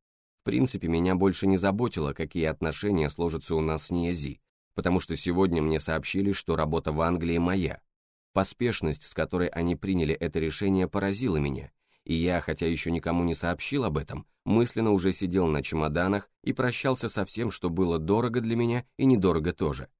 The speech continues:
"Это называется фуриоза, а не истерично, неуч ты этакий", возмущённо проорал Ниязи, заглушая музыку. "Как скажешь", усмехнулся я,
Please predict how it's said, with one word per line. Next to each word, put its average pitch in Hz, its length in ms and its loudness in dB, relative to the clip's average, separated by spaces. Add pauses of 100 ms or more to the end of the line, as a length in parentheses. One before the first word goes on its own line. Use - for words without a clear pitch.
(680)
"Это 107 240 0
называется 127 560 4
фуриоза, 139 760 4
а 92 120 0
не 95 180 4
истерично, 85 720 -2
неуч 87 380 0
ты 80 140 2
этакий", 71 380 -8 (480)
возмущённо 92 720 4
проорал 85 440 0
Ниязи, 76 480 0
заглушая 76 600 -2
музыку. 73 500 -4 (360)
"Как - 240 -4
скажешь", - 540 -4 (140)
усмехнулся 90 680 -2
я, 87 300 -2